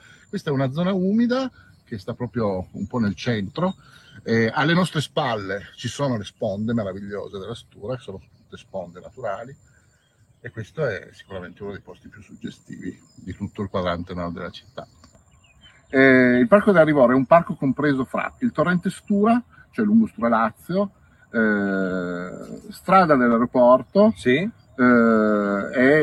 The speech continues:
Speaker 1: il, la curva delle cento lire, per intenderci. Da questa parte qua, via Botticelli.
Speaker 2: Quindi questa è Barriera di Milano, comunque.
Speaker 1: Siamo nel quadrante nord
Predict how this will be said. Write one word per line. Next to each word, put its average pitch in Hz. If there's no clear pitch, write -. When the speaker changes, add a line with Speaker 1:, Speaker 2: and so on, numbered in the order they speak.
Speaker 1:
il, 110
la 117
curva 139
delle 123
cento 107
lire, 95
per 101
intenderci. -
Da 156
questa 214
parte 233
qua, 220
via 175
Botticelli. -
Speaker 2:
Quindi 226
questa 185
è 143
Barriera 123
di 113
Milano, 107
comunque. -
Speaker 1:
Siamo 240
nel 160
quadrante 147
nord 151